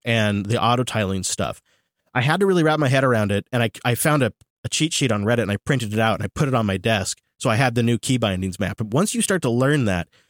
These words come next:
you can move around really quick, and it, <laughs> it, it works really well in that, in that resolution. But the performance was really impressive.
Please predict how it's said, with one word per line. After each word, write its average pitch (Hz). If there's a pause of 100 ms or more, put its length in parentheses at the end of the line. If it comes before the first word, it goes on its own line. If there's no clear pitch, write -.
(200)
you 131
can 120
move 160
around 135
really 110
quick, 101 (420)
and 117
it, 85
<laughs> -
it, -
it 131
works 170
really 151
well 120
in 104
that, 98
in 113
that 98
resolution. 110 (640)
But 117
the 139
performance 190
was 120
really 131
impressive. 101